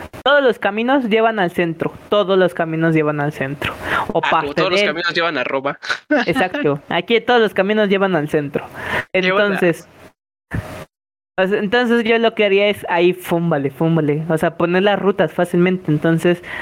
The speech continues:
Speaker 1: agarrar esta, agarrar esta, entonces conocer mi perímetro, y ahí está la cosa.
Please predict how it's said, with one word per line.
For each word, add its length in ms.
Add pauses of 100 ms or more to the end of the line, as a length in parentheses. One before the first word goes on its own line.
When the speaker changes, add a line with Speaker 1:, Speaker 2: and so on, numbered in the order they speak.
(120)
Speaker 1:
agarrar 420
esta, 320
agarrar 360
esta, 200
entonces 520
conocer 520
mi 180
perímetro, 720 (360)
y 100
ahí 220
está 320
la 260
cosa. 320